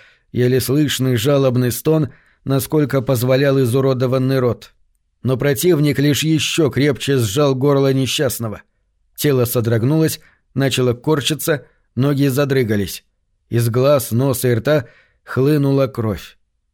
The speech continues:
Горячие капли брызнули Керсти в лицо. Это пробудило ее от оцепенения, сковавшего ужасом все тело. Время ждать и наблюдать кончилось.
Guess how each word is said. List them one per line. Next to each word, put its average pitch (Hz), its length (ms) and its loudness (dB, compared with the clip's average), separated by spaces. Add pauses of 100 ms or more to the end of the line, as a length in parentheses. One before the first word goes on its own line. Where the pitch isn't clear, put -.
(140)
Горячие 123 680 0
капли 139 440 0 (260)
брызнули 139 640 2
Керсти 143 420 0
в 143 80 2
лицо. 135 420 -2 (440)
Это 123 260 0
пробудило 139 560 2
ее 127 240 4
от 123 140 0
оцепенения, 139 680 0
сковавшего 131 680 0
ужасом 139 600 -2
все 139 240 -2
тело. 107 460 -4 (520)
Время 117 460 0
ждать 127 360 -2
и 131 40 0
наблюдать 123 560 0
кончилось. 104 680 -4